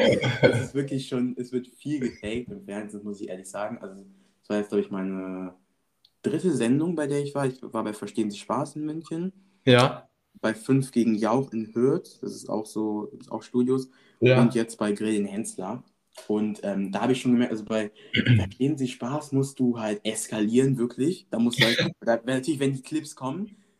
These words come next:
Speaker 1: äh, diese ganzen Videos, dann musst du halt eskalieren, natürlich, weil wenn keiner lacht, das merk-, merken die wahrscheinlich ziemlich schnell, dass es halt nicht lustig ist.
Speaker 2: <laughs>
Speaker 1: Und, äh, Fünf gegen Jauch fand ich halt einfach am geilsten, weil ich halt so ein richtiger,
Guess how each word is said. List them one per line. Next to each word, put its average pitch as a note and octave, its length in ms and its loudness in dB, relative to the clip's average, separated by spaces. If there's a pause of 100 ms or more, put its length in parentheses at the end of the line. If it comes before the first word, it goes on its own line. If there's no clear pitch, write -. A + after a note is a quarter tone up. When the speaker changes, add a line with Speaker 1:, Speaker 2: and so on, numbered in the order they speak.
(160)
Speaker 1:
äh, A2 100 -8
diese A#2 160 -4
ganzen B2 340 -4
Videos, C#3+ 420 -6
dann A2 400 -6
musst A#2+ 260 -2
du A2+ 40 -6
halt G2+ 120 -4
eskalieren, G#2+ 380 -4
natürlich, G#2+ 320 -4
weil G2+ 80 -6
wenn G2+ 140 -4
keiner G#2+ 260 -4
lacht, A2 260 -6
das - 420 -12
merk-, A2 340 -2 (400)
merken A#2 260 0
die A2+ 60 4
wahrscheinlich G#2+ 300 -6
ziemlich G#2 200 -4
schnell, G#2+ 220 -6
dass G2+ 140 -2
es - 40 -12
halt G2+ 120 -10
nicht G#2 120 -8
lustig - 320 -8
ist. - 300 -6 (160)
Speaker 2:
<laughs> - 560 2
Speaker 1:
Und, A#2 480 2 (120)
äh, A2 200 0
Fünf F#3 320 2
gegen C#3 220 2
Jauch D#3+ 420 0 (440)
fand C#3 220 2
ich C#3+ 80 -4
halt B2+ 140 0
einfach B2 180 0
am A2 140 -4
geilsten, A2+ 340 -2
weil A2 80 -4
ich G#2+ 80 -14
halt G2+ 140 -8
so A2 60 -8
ein G#2 60 -6
richtiger, G2 540 -4